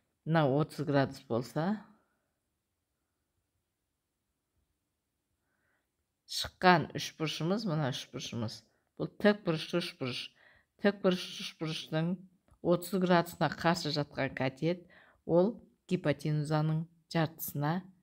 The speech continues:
тең. Яғни А-ның жартысына тең. Сонда ашымыз тең болды, А-ның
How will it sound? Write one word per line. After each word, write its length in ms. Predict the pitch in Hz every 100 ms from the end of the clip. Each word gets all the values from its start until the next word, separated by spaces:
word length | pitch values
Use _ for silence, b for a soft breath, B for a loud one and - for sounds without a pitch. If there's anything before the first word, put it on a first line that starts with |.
| _ _ _
тең. 300 | - 151 101 - _ _ _ _ _ _ _ _ _ -
Яғни 480 | 139 120 139 175 180 -
А-ның 520 | - 127 123 156 196 190 _ _ _ _ _ _ _
жартысына 460 | - 147 143 131 117
тең. 260 | 120 117 120 - _ b b b b _ -
Сонда 280 | 151 170 -
ашымыз 640 | 135 139 - 151 185 196
тең 300 | - 185 185
болды, 380 | 175 170 160 170 b b b b b _ _ _
А-ның 580 | - 147 139 143 165